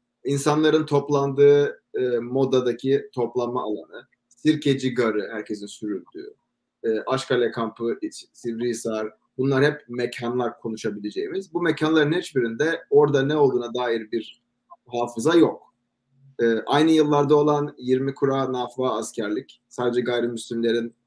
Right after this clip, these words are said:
rezerve asker olarak, e, ücretsiz emek olarak aslında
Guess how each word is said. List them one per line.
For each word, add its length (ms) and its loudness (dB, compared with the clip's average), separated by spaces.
rezerve 520 -2
asker 360 -4
olarak, 520 -4
e, 60 -12
ücretsiz 500 0
emek 320 0
olarak 280 -2
aslında 440 -8